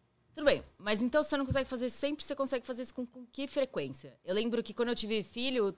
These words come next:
as pessoas começaram a perguntar bastante, seguir bastante, porque eu troquei as fraldas. Eu achava impactante que uma criança, é,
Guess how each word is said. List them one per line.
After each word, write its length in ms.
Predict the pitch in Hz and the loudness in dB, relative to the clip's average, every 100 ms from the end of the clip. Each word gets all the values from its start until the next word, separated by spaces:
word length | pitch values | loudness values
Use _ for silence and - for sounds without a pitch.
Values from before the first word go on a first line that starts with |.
| - | -6
as 160 | 180 | -8
pessoas 220 | - 214 | -6 -12
começaram 480 | - 220 214 220 214 | -14 -12 -4 0 2
a 100 | 202 | 2
perguntar 460 | 190 202 196 196 190 | 2 -2 -4 -4 -2
bastante, 380 | 190 185 202 - | -2 -2 -4 -2
seguir 320 | - 202 196 | -4 -2 0
bastante, 440 | 170 190 220 233 | 0 0 -2 -4
porque 120 | - | -4
eu 20 | 277 | -2
troquei 400 | 277 294 247 214 | -2 2 2 2
as 220 | 220 - | 0 -2
fraldas. 440 | 185 165 165 160 - - | 0 0 0 -6 -8 -4
Eu 140 | 180 | -2
achava 340 | 180 180 156 165 | 0 0 -2 -4
impactante 680 | 160 196 - - 196 214 | -4 -4 -2 0 0 0
que 100 | - | -6
uma 160 | 190 156 | -6 -6
criança, 500 | - 175 160 - 151 151 - _ _ _ | -4 -4 -4 -6 -10 -12 -20 _ _ _
é, 200 | 160 165 | -2 -2